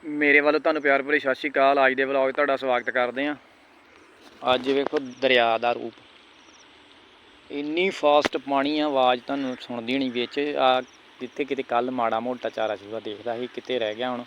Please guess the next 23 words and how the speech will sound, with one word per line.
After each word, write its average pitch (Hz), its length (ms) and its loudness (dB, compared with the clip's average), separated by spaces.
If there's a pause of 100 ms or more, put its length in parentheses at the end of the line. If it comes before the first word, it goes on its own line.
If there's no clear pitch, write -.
(540)
ਪੰਜ 117 240 -6
ਕੁ 120 140 -8
ਪਰਸੈਂਟ 123 420 -8
ਬੰਨ 117 280 -6
ਤੱਕ 123 260 -4
ਪਾਣੀ 117 320 -6
ਪਹੁੰਚ 113 360 -8
ਗਿਆ 123 200 0
ਵਾ। 127 120 2
ਮੇਰੇ 123 260 -6
ਵੀਰ 120 260 -10
ਜਿਹੜੇ 123 180 -4
ਬੰਨ 120 320 -2
ਵਾਲੇ 123 180 2
ਆ, 131 80 4
ਅਲਰਟ 117 320 0
ਹੋ 131 80 4
ਜਾਓ, 127 200 0 (560)
ਬਹੁਤ 127 320 6
ਪਾਣੀ 131 320 0
ਵਧਣ 127 240 0
ਡਿਆ 131 200 2
ਜੇ। 131 140 -4